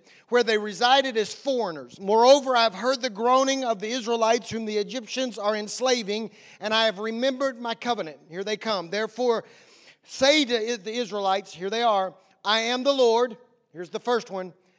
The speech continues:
"and I will bring you out from under the yoke of the Egyptians." They would read, "I will bring you out," and they would stop and drink a cup, because that's a covenant that's made. Then he says, "And I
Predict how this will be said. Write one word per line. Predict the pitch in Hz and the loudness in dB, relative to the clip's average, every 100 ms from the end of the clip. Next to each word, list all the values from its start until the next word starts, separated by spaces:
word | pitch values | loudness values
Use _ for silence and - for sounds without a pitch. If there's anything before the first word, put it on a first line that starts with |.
| _ - | _ -6
"and | 196 | 0
I | 190 | 2
will | 196 202 | 0 -4
bring | 160 214 262 285 285 214 | -6 -6 -2 -2 -4 -8
you | 226 254 240 | -10 -2 2
out | 226 165 147 - - - _ _ _ _ _ | 2 2 -2 -12 -16 -18 _ _ _ _ _
from | _ - 220 240 247 240 226 - _ _ - | _ -10 0 2 4 2 -2 -10 _ _ -2
under | 220 240 240 240 | 0 0 0 0
the | 214 226 | 0 -4
yoke | 190 214 220 220 - | 2 4 4 2 -4
of | 202 196 | -6 -2
the | 214 | -2
Egyptians." | 190 202 - 165 151 | 0 -4 -8 -10 -6
They | 175 | -6
would | 180 170 | -6 -8
read, | 190 202 208 | -6 -4 -2
"I | 175 | -2
will | 185 180 | -2 -6
bring | 170 202 | -6 -4
you | 202 | 0
out," | 196 214 170 | 2 2 -2
and | 175 | -4
they | 175 | -4
would | 170 | -4
stop | - 185 202 202 | -2 0 0 0
and | 175 | -8
drink | 156 175 196 | -6 -8 -8
a | |
cup, | 185 208 160 139 _ _ _ _ _ _ _ | -4 -2 -2 -4 _ _ _ _ _ _ _
because | 165 190 151 | -4 -2 -2
that's | 170 208 | -4 -6
a | |
covenant | - 226 190 156 135 | -6 -4 -2 -6 -10
that's | 160 - | -12 -10
made. | 156 131 104 _ _ _ _ _ - | -8 -8 -8 _ _ _ _ _ -2
Then | 240 | 0
he | 254 | 2
says, | - 226 226 262 - - _ _ - | 2 2 4 2 -2 -20 _ _ -4
"And | 233 226 | -2 -2
I | - 226 269 285 285 | -2 2 4 4 2